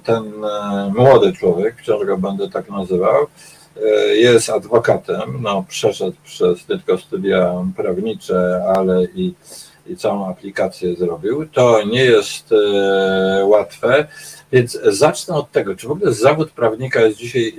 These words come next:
dla młodzieży, e, dla młodych ludzi atra-, atra-,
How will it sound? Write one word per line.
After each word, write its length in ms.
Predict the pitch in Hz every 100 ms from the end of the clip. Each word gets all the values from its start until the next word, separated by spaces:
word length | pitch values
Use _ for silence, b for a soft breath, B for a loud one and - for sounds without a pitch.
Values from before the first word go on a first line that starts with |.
| 98
dla 220 | 110 107
młodzieży, 580 | 104 101 98 98 95 95 95 95 98 98
e, 140 | 101 - b b -
dla 100 | 98
młodych 360 | 113 110 104 104
ludzi 200 | 95 95
atra-, 340 | 90 90 87 - _ -
atra-, 560 | 101 104 - 104 107